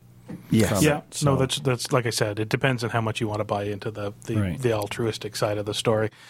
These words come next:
Speaker 3: War profiteers became a, a major, major issue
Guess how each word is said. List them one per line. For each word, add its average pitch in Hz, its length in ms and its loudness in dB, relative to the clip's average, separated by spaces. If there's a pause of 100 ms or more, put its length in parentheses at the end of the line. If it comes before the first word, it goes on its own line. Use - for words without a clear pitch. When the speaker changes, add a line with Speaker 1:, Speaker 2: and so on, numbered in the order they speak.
(200)
Speaker 3:
War 110 180 0
profiteers 117 580 -2
became 110 320 -8
a, 107 60 -10
a 117 120 -12
major, 110 560 0
major 107 440 -4 (180)
issue 120 380 -2